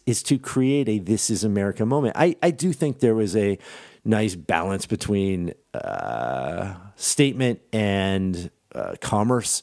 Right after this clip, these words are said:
art and commerce there, but we'll go into that at a different time. But the fundamental idea is you can create communication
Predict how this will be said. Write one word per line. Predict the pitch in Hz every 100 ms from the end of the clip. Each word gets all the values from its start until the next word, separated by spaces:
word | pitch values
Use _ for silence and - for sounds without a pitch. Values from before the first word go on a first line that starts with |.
| -
art | 110 117
and | 117
commerce | - 98 110 113
there, | - 131 127 - - - -
but | 110
we'll | 123 139
go | 123 110
into | 101
that | 92 85
at |
a | 78
different | 82 92 -
time. | - - - - - _
But | 143 101 - - _ _ _ -
the |
fundamental | 117 - 131 139 127 110
idea | 101 101 107 101 82 -
is | 87 82 80 - - _ _
you | - 110 117
can | - 147
create | - 139 123 113 -
communication | - 107 95 101 110 - 95 104 - 127